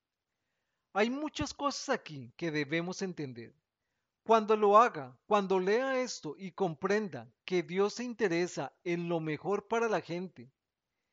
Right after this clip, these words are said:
Él quiere que sepan que Él los ama. Él quiere que sepan que necesitan amarlo a Él. Eso es lo que encontramos en Deuteronomio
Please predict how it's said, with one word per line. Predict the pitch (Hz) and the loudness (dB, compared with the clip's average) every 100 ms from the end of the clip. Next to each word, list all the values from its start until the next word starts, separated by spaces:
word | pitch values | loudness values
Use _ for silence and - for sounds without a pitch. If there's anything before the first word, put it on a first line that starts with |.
| _ _ | _ _
Él | 185 208 285 285 _ | 2 2 2 -4 _
quiere | 226 233 254 | -4 -4 -2
que | 233 | -6
sepan | - 196 190 240 240 - | -4 -2 -2 -4 -8 -8
que | 175 160 _ - | -6 -6 _ 0
Él | 185 247 | 2 2
los | 180 147 - | -2 -8 -8
ama. | 117 117 - _ _ _ _ _ _ _ _ | -14 -16 -20 _ _ _ _ _ _ _ _
Él | 185 202 269 - | 2 2 2 -4
quiere | - 208 220 | 0 2 2
que | 220 180 | -2 -6
sepan | - 196 196 240 220 | -2 -2 -2 -8 -6
que | 220 202 | -2 -2
necesitan | 175 - 160 - 214 220 254 240 | -2 -4 -10 -10 -12 -6 -2 -2
amarlo | 185 156 165 165 185 202 - _ - | -2 0 0 0 -4 -6 -8 _ -10
a | 143 143 | -6 -2
Él. | 175 123 120 _ _ _ _ _ _ _ _ _ | -2 -4 -14 _ _ _ _ _ _ _ _ _
Eso | 196 233 240 294 262 | 0 2 2 -6 -4
es | 202 202 | -2 0
lo | 214 | -2
que | 226 | -4
encontramos | 214 196 156 185 196 226 220 | -4 -4 -2 0 0 -2 -4
en | 208 | -2
Deuteronomio | 185 170 180 151 151 175 196 214 | 0 0 -2 -2 -2 -2 -2 -6